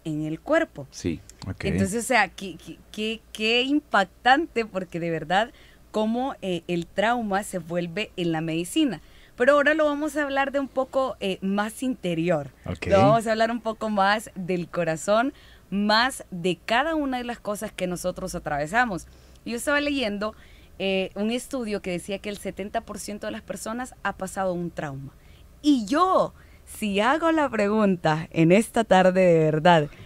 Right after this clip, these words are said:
Speaker 1: que si alguien nos está escuchando y ha pasado un trauma,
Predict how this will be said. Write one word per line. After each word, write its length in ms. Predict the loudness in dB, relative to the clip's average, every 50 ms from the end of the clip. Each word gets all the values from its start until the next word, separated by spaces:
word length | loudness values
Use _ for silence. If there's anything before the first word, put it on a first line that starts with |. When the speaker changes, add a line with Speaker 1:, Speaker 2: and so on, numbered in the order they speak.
| -20 -20 -18 0
Speaker 1:
que 120 | 2 2 2
si 180 | 2 0 0 4
alguien 400 | 8 8 10 10 8 8 6 6
nos 140 | 6 4 4
está 180 | 0 0 -2 -2
escuchando 600 | -2 -2 -4 0 4 4 4 4 4 0 -2 -4 -8 -16 -20 -8 -2
y 140 | 2 4 4
ha 80 | 4
pasado 440 | 4 2 0 2 2 4 4 4 4
un 180 | 4 2 -2 -2
trauma, 540 | -2 0 2 4 4 4 4 4 2 2 0